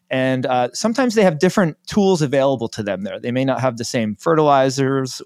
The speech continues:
or spray products, but there's a lot of overlap. And so I'm, uh, I'm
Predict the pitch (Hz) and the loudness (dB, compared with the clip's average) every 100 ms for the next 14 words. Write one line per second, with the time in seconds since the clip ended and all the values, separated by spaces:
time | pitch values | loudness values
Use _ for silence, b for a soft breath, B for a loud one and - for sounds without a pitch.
0 | - 107 101 - - 196 185 - 165 151 | -14 -16 -14 -12 -4 0 0 2 2 4
1 | 147 139 135 - 139 165 165 160 143 139 | 4 2 -2 -10 -8 -2 0 2 4 4
2 | 135 120 117 120 113 90 90 - _ 131 | 4 0 -2 -2 -4 -4 -8 -12 _ -8
3 | 127 - 139 131 127 127 123 117 151 170 | -6 -2 2 2 2 0 -2 -2 -2 0
4 | 156 120 117 120 - 139 143 | -2 0 0 -2 -4 -4 -4